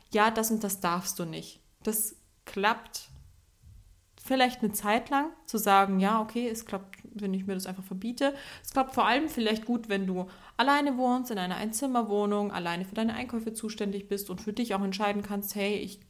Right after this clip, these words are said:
kauf mir einfach keine Süßigkeiten. Aber es fängt ja schon an, wenn du zum Beispiel einen Partner hast, der gerne für sich einfach Süßigkeiten kauft, die sind dann zu Hause. Oder du hast Kinder und Süßigkeiten sind dann zu Hause.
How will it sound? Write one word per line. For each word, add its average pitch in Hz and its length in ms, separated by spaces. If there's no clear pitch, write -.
kauf 226 280
mir 220 80
einfach 185 240
keine 190 220
Süßigkeiten. 190 680
Aber 269 140
es 269 100
fängt 240 160
ja 247 80
schon 226 180
an, 240 200
wenn 208 100
du 196 80
zum 196 160
Beispiel 190 540
einen 208 380
Partner 254 400
hast, - 400
der 185 160
gerne 196 280
für 214 140
sich 240 200
einfach 196 180
Süßigkeiten 190 600
kauft, 180 340
die 185 60
sind 180 180
dann 180 120
zu 180 140
Hause. 170 260
Oder 170 120
du 190 100
hast 190 200
Kinder 302 340
und 180 120
Süßigkeiten 185 540
sind 180 200
dann 160 100
zu 175 160
Hause. - 420